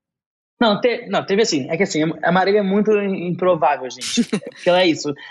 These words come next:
Speaker 1: ela é ela, então ela faz o que ela quer na hora que ela quer e foda-se. Então, te-, é muito engraçado, teve uma vez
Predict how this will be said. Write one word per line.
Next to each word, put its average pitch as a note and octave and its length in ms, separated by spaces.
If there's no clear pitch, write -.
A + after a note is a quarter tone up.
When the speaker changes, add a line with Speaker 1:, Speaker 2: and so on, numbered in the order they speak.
Speaker 1:
ela F#3+ 180
é G3 100
ela, D3+ 160
então D#3 160
ela F3 140
faz F#3 160
o - 40
que F3+ 60
ela F3+ 100
quer F3+ 180
na F3+ 80
hora F3+ 80
que F#3 60
ela F3+ 120
quer F3+ 420
e G3 220
foda-se. C3 400
Então, F#3+ 320
te-, G3 160
é F#3 80
muito F#3 200
engraçado, F3+ 440
teve F3 160
uma E3 180
vez D#3+ 400